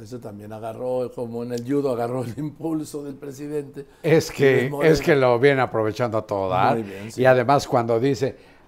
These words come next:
Speaker 2: "A este paso, si quieren demoler mi casa, se van a llevar mi bicicleta al corralón". <laughs> ¡Qué buena
Speaker 1: Sí.
Speaker 2: puntada!
Speaker 1: Sí, sí, sí, pero vamos.
Speaker 2: Por eso crece y por eso la quieren destruir.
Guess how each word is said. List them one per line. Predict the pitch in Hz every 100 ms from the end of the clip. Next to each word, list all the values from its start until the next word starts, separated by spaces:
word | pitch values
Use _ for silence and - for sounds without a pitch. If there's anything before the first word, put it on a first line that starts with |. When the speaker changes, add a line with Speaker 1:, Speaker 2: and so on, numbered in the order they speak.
| _ -
Speaker 2:
"A | 98 104 120
este | 131 143 - - 170
paso, | - 180 160 135 135 143
si | - 113
quieren | - 123 127 151
demoler | 156 139 156 -
mi | 185
casa, | - - 143 - 151 - - - 262 -
se | 151
van | 147 160
a | - 175
llevar | 160 - 160
mi | 151
bicicleta | 131 139 131 135 160 147
al | 151 120
corralón". | 143 139 139 156 233 247 -
<laughs> | 160 - - - - 269 - 302 - - 254 262 151 - -
¡Qué | 381
buena | 285 220 226 370 185 131
Speaker 1:
Sí. | -
Speaker 2:
puntada! | 113 135 127 117 123 214 240 156 110
Speaker 1:
Sí, | 95
sí, | -
sí, | -
pero | 123 120
vamos. | 139
Speaker 2:
Por | 170
eso | 185 226 214 214
crece | 170 185 196 147 185 - 202
y | 131
por | - 120 117
eso | 117 117 101 - 110
la | 104 92 80 82
quieren | _ 107 98 98 95 95 98 90 _ _ _ _ _ _ _ _ -
destruir. | 120 101 123 107 - - 107 113 185 151